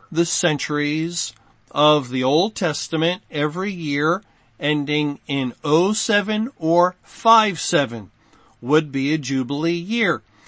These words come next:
And, and so when you come down to seven B C,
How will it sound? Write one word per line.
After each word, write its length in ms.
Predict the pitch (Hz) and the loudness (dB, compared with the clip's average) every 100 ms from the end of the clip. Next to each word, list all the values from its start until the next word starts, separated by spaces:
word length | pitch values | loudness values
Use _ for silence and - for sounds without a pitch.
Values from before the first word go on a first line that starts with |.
| - - | -14 -4
And, 340 | 139 131 127 | 0 0 -4
and 200 | 135 127 | -8 -6
so 240 | - 156 139 | -2 0 0
when 260 | 120 135 | -2 -2
you 200 | 135 131 | 0 -2
come 500 | - - 156 147 131 | -4 0 2 2 0
down 600 | 123 156 180 190 196 196 160 | 0 0 2 2 0 -2 -6
to 140 | 131 | -6
seven 680 | - - 180 190 196 196 180 | -4 -4 0 0 0 -4 -4
B 280 | 175 170 | -4 -4
C, 600 | 151 - 170 170 180 190 | -4 -4 -2 -2 -4 -8